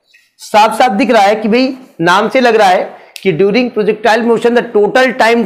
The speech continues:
taken by the body is known as flight time। तो ये, यही हो गया flight time। तो हम दो तरीके से इसको लगा सकते हैं, देखो ध्यान से।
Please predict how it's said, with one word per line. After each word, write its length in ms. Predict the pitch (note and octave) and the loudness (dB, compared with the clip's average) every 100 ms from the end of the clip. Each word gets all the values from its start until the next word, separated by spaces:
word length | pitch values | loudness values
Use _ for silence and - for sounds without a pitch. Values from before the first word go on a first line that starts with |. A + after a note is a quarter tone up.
| A#3 | -2
taken 220 | G#3+ A3 | 0 0
by 180 | G#3+ G#3+ | 2 2
the 100 | G3+ | 2
body 340 | G3 G3+ A3 F#3+ | 2 2 0 0
is 20 | |
known 220 | G3 G3 | 0 2
as 180 | A#3+ C#4 - - _ _ - | 0 -2 -10 -20 _ _ -6
flight 280 | F#3+ G3+ G3+ | 0 0 0
time। 240 | A3+ C4+ - - _ _ _ _ _ _ E3 | -2 -2 -8 -20 _ _ _ _ _ _ -2
तो 60 | |
ये, 220 | E3+ E3+ - - _ - | 0 -2 -10 -20 _ -4
यही 140 | D3 | 0
हो 120 | F#3 G3+ | 2 2
गया 120 | A#3+ | 0
flight 280 | F#3+ A#3+ B3+ | 0 0 0
time। 180 | B3+ D4 - _ _ _ _ - | -2 -4 -12 _ _ _ _ 0
तो 140 | D4 | 0
हम 320 | - F#3+ C4 | 0 -2 -2
दो 240 | E3 A#3 D4 | 0 0 2
तरीके 380 | B3+ B3 B3+ A3+ | 0 0 0 0
से 100 | A#3 | -2
इसको 220 | - A#3 | 0 0
लगा 240 | G3 D3+ | 2 0
सकते 340 | - - G#2+ G#2+ | -2 -10 -12 -12
हैं, 140 | B2 | -2
देखो 260 | - G#3+ E3+ | 0 0 0
ध्यान 220 | C3 G2 | -2 -4
से। 180 | - | -14